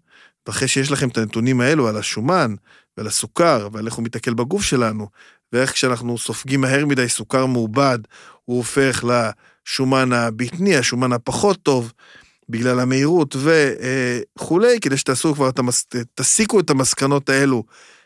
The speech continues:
בעצמכם, למרות שמי שרוצה יכול לגשת לספר,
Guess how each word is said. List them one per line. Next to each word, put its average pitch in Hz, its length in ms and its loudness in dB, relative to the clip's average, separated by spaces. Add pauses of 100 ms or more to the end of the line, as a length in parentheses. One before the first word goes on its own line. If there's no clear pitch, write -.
(180)
בעצמכם, 123 840 0 (840)
למרות 143 280 0
שמי 185 220 4
שרוצה 175 380 2
יכול 143 300 2
לגשת 127 360 -2
לספר, 170 600 0